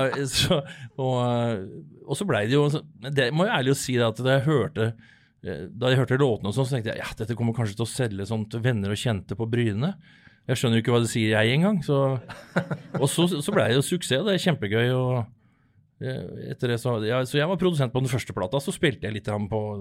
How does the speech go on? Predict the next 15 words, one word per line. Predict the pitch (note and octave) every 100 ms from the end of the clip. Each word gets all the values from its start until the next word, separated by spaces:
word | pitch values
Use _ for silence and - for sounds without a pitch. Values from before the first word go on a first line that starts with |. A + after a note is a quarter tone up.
| G#2
et | G2 _
par | G#2 G#2
av | G2
de |
andre | G2+ F#2 F2+
og |
sånn. | G#2+ A2 _ _ - _ _ -
Hyggelige | C#3 A2+ C#3 D3
gutter, | - C3 B2+
nå | A2 B2
er | A#2+
de | A#2 A#2+ A2
gode | B2 A#2 G2+
og | A2
mette. | G#2+ A#2+